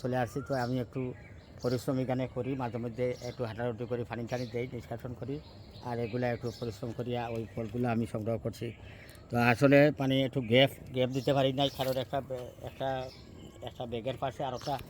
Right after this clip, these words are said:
ব্যাগ কিন্তু ওই যে মানে দেওয়া ছিল, দেওয়ার কথা ছিল যে দুই ফুট, আড়াই ফুট, তিন ফুট এই ধরে দেওয়ার কথা ছিল, কিন্তু আমার জায়গার,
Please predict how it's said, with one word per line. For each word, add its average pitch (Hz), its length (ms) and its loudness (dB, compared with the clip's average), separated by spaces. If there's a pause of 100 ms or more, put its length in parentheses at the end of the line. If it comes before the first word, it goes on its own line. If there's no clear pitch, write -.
(500)
ব্যাগ 127 200 0
কিন্তু 131 240 -6
ওই 131 80 -4
যে 127 260 -4 (580)
মানে 117 380 -6
দেওয়া 123 240 4
ছিল, 139 200 -8 (140)
দেওয়ার 127 240 0
কথা 143 320 0
ছিল 139 180 -4
যে 135 160 -4
দুই 123 220 -4
ফুট, 143 200 -6
আড়াই 127 240 0
ফুট, 135 160 -6 (100)
তিন 131 220 -6
ফুট 139 160 -2
এই 131 120 -2
ধরে 131 160 0
দেওয়ার 123 240 0
কথা 123 280 -6
ছিল, 117 140 -6
কিন্তু 123 280 -8 (540)
আমার 127 320 0
জায়গার, 131 400 -2